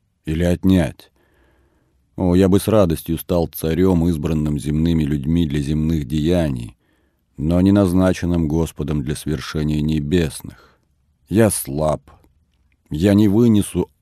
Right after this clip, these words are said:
ад станет мне приговором, что взял чужое, украл власть, к коей не предназначен. Обычная земная власть дает много приятного.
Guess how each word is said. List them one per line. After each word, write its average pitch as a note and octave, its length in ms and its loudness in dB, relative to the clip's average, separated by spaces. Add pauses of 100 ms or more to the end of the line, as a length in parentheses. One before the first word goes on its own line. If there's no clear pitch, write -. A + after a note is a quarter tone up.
(340)
ад G#2 220 0
станет D#2+ 400 -4
мне E2 200 0
приговором, D#2+ 680 -2
что - 180 -10
взял C#2+ 280 -6
чужое, D#2+ 600 -4 (420)
украл F2+ 420 0
власть, F2 540 -4 (400)
к - 140 -16
коей F2+ 340 2
не E2 180 0
предназначен. D#2+ 1080 -4 (720)
Обычная G2 640 4
земная F#2+ 560 2
власть F2+ 640 -2 (260)
дает F#2 440 0
много F#2+ 440 2
приятного. C#2 800 -6